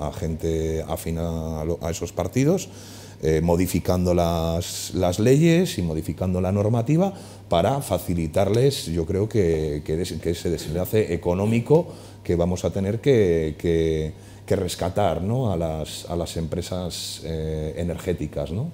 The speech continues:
Ya hemos rescatado a los bancos, ahora toca a las energéticas, ¿no? Son, deben de estar desnutridos todos.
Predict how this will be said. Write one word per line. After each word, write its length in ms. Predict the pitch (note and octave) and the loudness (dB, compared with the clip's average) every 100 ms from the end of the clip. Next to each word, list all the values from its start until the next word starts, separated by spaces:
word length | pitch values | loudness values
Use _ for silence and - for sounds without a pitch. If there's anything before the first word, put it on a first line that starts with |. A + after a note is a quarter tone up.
| - D#2+ | -8 -4
Ya 120 | E2+ | -2
hemos 260 | F2+ F2 | -2 -2
rescatado 340 | F2 - F2+ F#2+ | -4 -4 -2 0
a 40 | |
los 160 | G2 G#2 | 0 0
bancos, 360 | C3+ D#3 F3 - - - | 0 0 -2 -4 -16 0
ahora 240 | E2 F2+ | 2 4
toca 220 | F#2+ F#2+ A2 | 2 2 2
a 20 | |
las 200 | D#2+ - | 2 0
energéticas, 680 | E2 E2 F#2 E2+ D2 D2+ F2 | -4 -2 -4 -2 -2 -2 -2
¿no? 140 | A2 | -4
Son, 560 | - D#2 D2+ D2 C#2 C2 | -4 -4 -2 -4 -4 -4
deben 220 | E2 D#2+ | -2 -2
de 60 | |
estar 200 | D#2 D#2 D#2+ | -2 -2 -2
desnutridos 680 | D#2 D#2 D2+ D#2 D2 - | -4 -4 -2 -2 -2 -6
todos. 320 | - D2 C#2+ | -8 -8 -8